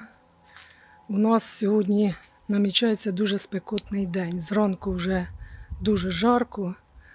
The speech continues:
На небі, гляньте, небо. Ні, жодної хмаринки немає. Чисте, голубе небо, ні, просто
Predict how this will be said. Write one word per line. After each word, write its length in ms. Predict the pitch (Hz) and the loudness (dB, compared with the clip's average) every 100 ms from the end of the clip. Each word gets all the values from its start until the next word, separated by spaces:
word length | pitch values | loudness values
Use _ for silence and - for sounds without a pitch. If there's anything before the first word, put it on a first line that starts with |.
| - - - - - - | -20 -20 -20 -20 -16 -2
На 180 | 196 202 | 2 6
небі, 320 | 226 226 202 | 6 4 2
гляньте, 420 | 185 214 208 214 | 0 0 0 0
небо. 440 | 208 196 175 175 170 - _ - | 0 0 -4 -6 -8 -14 _ -2
Ні, 400 | 202 196 262 302 269 247 - | 0 4 6 6 4 0 -8
жодної 580 | 196 185 254 240 247 240 | -4 2 4 4 4 2
хмаринки 680 | - 220 220 190 175 165 190 | 2 0 2 -2 -6 -8 -6
немає. 520 | 180 180 175 175 175 - _ _ _ _ _ _ _ _ _ _ _ | -6 -6 -6 -8 -10 -14 _ _ _ _ _ _ _ _ _ _ _
Чисте, 540 | - 233 247 - 208 | -2 2 2 -2 -4
голубе 460 | 185 196 196 180 220 | -4 -2 -4 -2 -2
небо, 380 | 202 214 208 196 | -2 -2 -2 -4
ні, 260 | 180 185 453 - - - - | -6 -6 -10 -16 -20 -20 -18
просто 520 | - 220 226 - 208 | -2 0 0 -2 -6